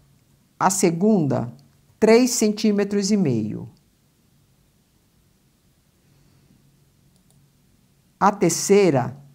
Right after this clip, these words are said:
três centímetros e meio, tá? E a quarta,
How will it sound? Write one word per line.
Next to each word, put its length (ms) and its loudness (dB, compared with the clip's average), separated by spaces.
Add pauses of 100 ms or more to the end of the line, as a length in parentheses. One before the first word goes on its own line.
três 360 4
centímetros 800 -2
e 60 -2
meio, 500 -4 (720)
tá? 360 -12 (1900)
E 100 2
a 80 4
quarta, 840 0